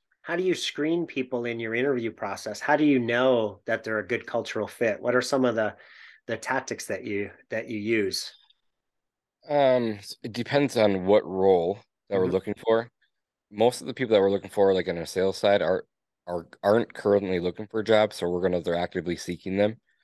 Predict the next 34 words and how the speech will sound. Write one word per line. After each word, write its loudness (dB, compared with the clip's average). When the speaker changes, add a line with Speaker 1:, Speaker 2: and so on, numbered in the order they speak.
Speaker 1:
Okay. -16
Speaker 2:
or 8
we're 8
trying 0
to 0
get -2
them 0
before 4
they've -2
ever 0
had 0
a -8
job -2
before. -10
Speaker 1:
Mm. -2
Speaker 2:
So, 2
like, 6
if -6
we're -14
doing 0
a -20
career 4
fair, 4
uh, -4
we're 2
looking -2
for -2
the -6
kid, 0
girl, 2
female -4
that, 2
you -10
know, -6